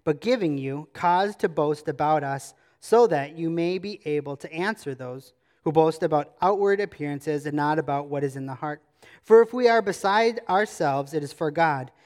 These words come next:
If we are in our right mind, it is for you. For the love of Christ controls us,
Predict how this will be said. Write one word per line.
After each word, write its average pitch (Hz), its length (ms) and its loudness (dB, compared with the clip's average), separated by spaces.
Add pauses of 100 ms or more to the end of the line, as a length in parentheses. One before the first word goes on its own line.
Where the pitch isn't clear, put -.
(140)
If - 80 -8
we 175 80 6
are 170 100 6
in 160 80 0
our 151 100 2
right 202 240 4
mind, 135 300 -6
it 143 80 -4
is 147 140 -6
for 165 160 -4
you. 190 280 -4 (960)
For 160 100 -4
the 160 100 4
love 190 260 4
of 226 160 2
Christ 175 400 0
controls 175 680 -2
us, - 360 -18